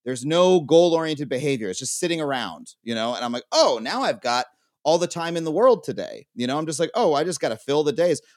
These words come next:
Oh, I can just read whatever shitty sci-fi novel I feel like reading," you know? Um, and the,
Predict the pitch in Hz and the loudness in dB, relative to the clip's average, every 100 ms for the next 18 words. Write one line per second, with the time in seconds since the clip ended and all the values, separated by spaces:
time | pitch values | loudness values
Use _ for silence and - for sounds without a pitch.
0 | - - 208 196 123 147 190 175 175 165 | -2 0 2 0 -2 -2 -2 2 4 4
1 | 156 170 160 - 165 160 156 151 135 117 | 2 0 -2 -4 -6 -4 -4 -4 -4 -4
2 | 104 98 95 95 95 82 80 62 57 - | -4 -6 -8 -8 -10 -12 -16 -18 -18 -12
3 | 113 101 101 _ _ _ - 131 135 123 | -8 -8 -8 _ _ _ -4 -2 0 0
4 | 123 - 139 147 143 143 139 131 - | -4 -6 -4 -2 0 2 2 0 -4